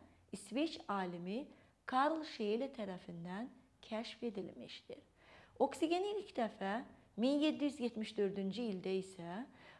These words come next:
fransız kimyaçısı Antoine Laurent Lavoisier oksigen qazının atmosfer havasında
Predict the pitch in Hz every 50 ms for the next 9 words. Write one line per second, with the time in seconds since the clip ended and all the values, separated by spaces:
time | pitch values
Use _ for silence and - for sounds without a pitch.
0 | - - - 233 247 269 302 311 302 - 370 359 - - - 262 208 214 208 196
1 | 190 180 185 - - - - 214 - - - - 180 190 208 214 208 233 247 262
2 | 285 311 311 277 247 247 240 254 262 262 262 240 220 208 190 196 202 190 185 185
3 | 190 196 220 262 302 359 370 - - - - - - - - _ - 214 240 226
4 | - - 294 247 262 339 370 370 330 285 240 214 190 170 190 180 175 175 175 175
5 | - - 202 214 - 220 247 254 247 - - 339 359 349 - - 294 285 277 -
6 | - - 240 233 226 220 247 -